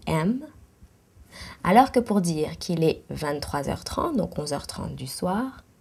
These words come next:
on dira « It is half past eleven P M». Now, at what time can you see the changing of the guards at Buckingham Palace? À quelle heure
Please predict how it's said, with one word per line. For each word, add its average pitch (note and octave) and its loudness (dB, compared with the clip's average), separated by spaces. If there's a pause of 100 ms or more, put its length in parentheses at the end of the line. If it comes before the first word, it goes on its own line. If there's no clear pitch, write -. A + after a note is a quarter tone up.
(100)
on E3 0
dira « D#3+ -6 (440)
It F3+ 2
is D3 2 (320)
half D3 -2
past - -8 (160)
eleven A#3+ 0 (680)
P - 2 (100)
M». D#3 -4 (1080)
Now, F3+ 4 (340)
at A3 8 (100)
what G#3 4
time C#4+ 4
can A3 6
you G3+ 6
see G3 2
the D#3+ 2
changing F3+ 4
of D#3+ 2
the D#3 0
guards D3+ 0 (100)
at A3+ 0
Buckingham A#3 0
Palace? G#3+ -4 (160)
À F#3 -4
quelle E3+ -2
heure G3+ 2